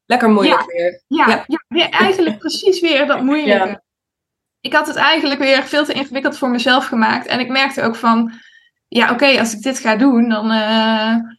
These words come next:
Speaker 2: dan heb ik echt een gigantische klus bij een organisatie. Dan kan ik misschien maar één klant tegelijk, terwijl ik het juist heel leuk vind om met meerdere klanten tegelijk te werken.
Speaker 1: Ja.
Speaker 2: Dus, eh, maar
Speaker 1: Ja, en je
Speaker 2: eerst
Speaker 1: natuurlijk ook zo duidelijk wist dat je die interimmer niet wilde zijn.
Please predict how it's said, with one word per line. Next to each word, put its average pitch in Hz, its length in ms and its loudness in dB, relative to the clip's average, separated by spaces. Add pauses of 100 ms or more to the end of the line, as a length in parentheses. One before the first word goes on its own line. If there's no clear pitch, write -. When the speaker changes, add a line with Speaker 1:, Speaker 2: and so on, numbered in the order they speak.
(260)
Speaker 2:
dan 233 140 0
heb 240 180 -2
ik - 80 -8
echt 240 100 -2
een 247 100 2
gigantische 285 800 2
klus 349 340 -2
bij 226 320 2
een 226 80 -6
organisatie. 226 680 -4
Dan 302 100 -4
kan 240 100 2
ik 196 60 -2
misschien 226 280 -6
maar 226 140 0
één 233 200 0
klant 240 300 -2
tegelijk, 233 640 0
terwijl 240 420 -2
ik - 200 -8
het 233 200 -6
juist 247 720 -2
heel 262 440 0
leuk 262 240 0
vind 214 380 -4
om 247 140 -6
met 226 120 -4
meerdere 269 300 0
klanten 202 380 -6
tegelijk 233 480 -2
te 196 120 -8
werken. 202 520 -10 (140)
Speaker 1:
Ja. 147 460 -4
Speaker 2:
Dus, 240 240 2 (160)
eh, 226 120 -2 (300)
maar 247 180 2
Speaker 1:
Ja, 247 60 2
en - 60 4
je 208 60 4
Speaker 2:
eerst 214 120 6
Speaker 1:
natuurlijk 226 280 4
ook 220 80 0
zo 220 220 4
duidelijk 214 400 4
wist 220 280 2
dat 208 160 0
je 220 80 0
die 185 120 -2
interimmer 196 460 0
niet 180 180 -6
wilde 175 320 0
zijn. 185 520 0